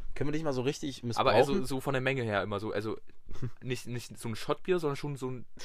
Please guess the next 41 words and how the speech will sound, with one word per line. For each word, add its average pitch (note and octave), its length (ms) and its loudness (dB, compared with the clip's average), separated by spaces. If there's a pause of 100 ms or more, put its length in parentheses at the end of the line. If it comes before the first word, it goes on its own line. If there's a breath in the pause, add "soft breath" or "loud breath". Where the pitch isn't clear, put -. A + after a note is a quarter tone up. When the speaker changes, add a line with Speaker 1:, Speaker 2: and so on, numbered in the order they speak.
(140)
Speaker 2:
so C3+ 80 0
eine B2+ 40 -2
Flasche G#2+ 280 0
Bier. E2+ 240 -8
Speaker 1:
Flasche A2+ 280 2
Bier, F#2 140 -2
Speaker 2:
Und A2+ 80 0
Speaker 1:
ja. C3 60 2
Speaker 2:
nicht - 100 -2
ein A2+ 80 -4
Shot - 300 -4
Wein, D#3+ 280 2 (560)
sondern C3 500 0 (140)
Speaker 1:
Ja. G#2 180 0 (180)
Speaker 2:
dann C3+ 340 -4
ein D#3 80 -4
Glas B2+ 300 6
Wein. D#3+ 100 4
Speaker 1:
Ja, C#3+ 160 6 (340)
klar. C3+ 300 0 (240)
Speaker 2:
Aber A#2+ 300 6
dann D3 180 2
wiederum D3 360 2 (120)
ein A#2+ 40 -6
Shot - 500 -2
Wodka, C3 460 -4
weil F#2 120 -2
ich - 60 -8
das G2 100 -4
schon - 100 -8
mal F#2+ 60 -4
getrunken F#2 300 -8
hab. F2 60 -6
Speaker 1:
Ja. F#2+ 320 2
Speaker 2:
Oder G#2 180 0
ein G#2+ 60 0
Shot C#3 200 -2
Kirsch G#2+ 300 0
oder F#2+ 180 -2
ein B2+ 100 -8 (120)
Shot - 280 -6